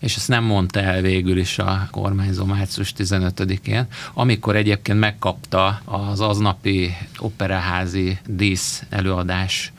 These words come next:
során váratlanul a meghívást Klessheimbe, Hitlerhez. Ezen sajnálkozott is később Kálai, hogy nem volt ott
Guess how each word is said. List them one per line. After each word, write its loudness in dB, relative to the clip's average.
során 0
váratlanul -2
a -2
meghívást -2
Klessheimbe, 0
Hitlerhez. -2
Ezen 0
sajnálkozott 0
is -4
később -2
Kálai, 0
hogy 0
nem 2
volt 0
ott -4